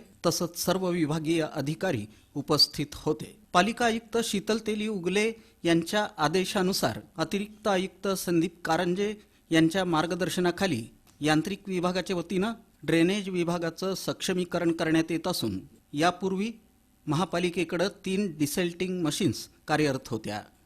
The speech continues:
शासनाच्या चौदाव्या आणि पंधराव्या वित्त आयोगातून आणखी आठ डिसेल्टिंग मशीन्स घेण्यात आल्या असून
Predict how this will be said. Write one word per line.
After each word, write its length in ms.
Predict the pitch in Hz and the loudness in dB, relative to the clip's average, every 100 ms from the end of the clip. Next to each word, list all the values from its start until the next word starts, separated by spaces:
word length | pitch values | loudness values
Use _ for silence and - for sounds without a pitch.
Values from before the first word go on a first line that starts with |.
| _ _ | _ _
शासनाच्या 580 | - 151 - 175 180 190 | -2 0 2 0 0 -2
चौदाव्या 640 | 180 165 151 175 175 180 | -4 -2 0 2 2 2
आणि 200 | 180 180 185 - - | 2 2 -2 -12 -2
पंधराव्या 460 | 143 143 170 156 170 | 2 2 2 0 0
वित्त 320 | 147 147 180 | -2 -4 -2
आयोगातून 580 | 165 165 175 170 104 - - _ _ | 0 0 -2 -4 -6 -10 -18 _ _
आणखी 380 | 147 147 - 185 - 143 | 0 0 0 -8 -4 -2
आठ 300 | 165 - 160 | -2 -2 -4
डिसेल्टिंग 600 | 143 - 165 156 175 156 | -2 0 0 0 2 2
मशीन्स 380 | 147 165 160 | 0 0 -2
घेण्यात 300 | 160 143 151 156 - | -2 0 0 -2 -6
आल्या 220 | 151 151 | -2 0
असून 300 | 170 131 101 | 0 -2 -4